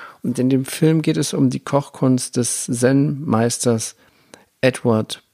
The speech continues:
Asp Brown. Und da gibt's eine Szene, wo dieser Zen-Meister,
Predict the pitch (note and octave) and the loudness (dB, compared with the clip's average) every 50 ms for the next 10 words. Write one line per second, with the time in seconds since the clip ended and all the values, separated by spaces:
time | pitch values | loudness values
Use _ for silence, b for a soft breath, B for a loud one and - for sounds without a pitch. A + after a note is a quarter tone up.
0 | _ _ - - G#2 A2+ A2+ - - - A#2+ - - - A2 G#2+ G#2+ G#2 G2+ - | _ _ 0 0 0 0 0 -4 -8 -10 -10 -8 0 2 2 4 4 2 0 -2
1 | - G2 - _ b b b b b b b b b b b b b b b - | -6 -8 -12 _ b b b b b b b b b b b b b b b 0
2 | B2+ A#2+ A#2+ A2+ D3+ E3+ - - - B2 C3 A#2 - - - - D#3+ F3+ F#3+ G3 | 0 0 0 0 -2 -4 -4 -2 -2 0 0 2 2 2 2 2 2 2 2 2
3 | F#3+ F#3+ G3 G#3 _ _ _ _ _ _ - - A#2 A#2+ B2 B2+ B2+ A#2 A2+ A#2 | 0 -2 -4 -8 _ _ _ _ _ _ -6 -6 -4 -4 -4 -2 -2 -2 -2 -2
4 | A#2+ A#2+ B2 - G#2+ A2 C3+ C#3+ C#3+ C#3 C3 C3 C#3 - - - D3+ D#3 E3 E3+ | -6 -6 -4 -2 0 2 4 4 4 4 4 2 2 0 0 0 0 0 -2 -4